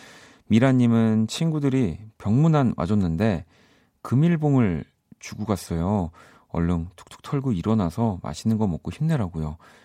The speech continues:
너무 고마워서 눈물이 핑그르르라고. 아, 또 이제 건강하게 나으시고 맛있는 것도 쏘셔야겠네요. 저도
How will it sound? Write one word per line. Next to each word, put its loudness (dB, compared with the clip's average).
너무 -2
고마워서 -2
눈물이 -2
핑그르르라고. -4
아, -20
또 -6
이제 -6
건강하게 0
나으시고 0
맛있는 -4
것도 -8
쏘셔야겠네요. -4
저도 -6